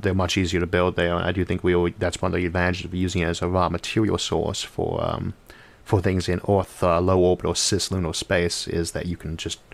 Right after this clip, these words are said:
get mass off the moon so much easier. Uh, uh,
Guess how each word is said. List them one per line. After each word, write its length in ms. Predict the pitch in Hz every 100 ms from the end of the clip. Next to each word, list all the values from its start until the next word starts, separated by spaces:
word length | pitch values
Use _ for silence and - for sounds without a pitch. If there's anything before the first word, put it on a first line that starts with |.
| - - - - 104
get 220 | 107 90
mass 300 | 92 85 -
off 160 | 85
the 60 | 90
moon 240 | 90 90
so 220 | 87 - 92
much 240 | 82 -
easier. 360 | 87 - - - - - - - - - - -
Uh, 160 | -
uh, 80 | -